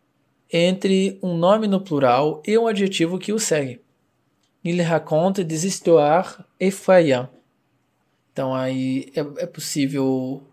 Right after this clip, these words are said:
unir histoire e effrayant ou não. Ele conta histórias assustadoras. Ce sont des personnes élégantes.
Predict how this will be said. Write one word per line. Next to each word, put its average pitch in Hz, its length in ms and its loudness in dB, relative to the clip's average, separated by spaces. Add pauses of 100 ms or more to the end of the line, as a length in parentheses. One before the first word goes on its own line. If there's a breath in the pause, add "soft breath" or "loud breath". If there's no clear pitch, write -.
(100)
unir 143 500 -4 (100)
histoire 143 640 0
e 170 160 -4
effrayant 135 600 -4 (320)
ou 196 220 2
não. 131 260 -6 (960)
Ele 143 180 -4
conta 180 300 -6
histórias 151 560 0
assustadoras. - 960 -6 (1040)
Ce 160 220 4
sont 214 480 0
des 196 100 0
personnes 165 840 0 (380)
élégantes. 170 760 -2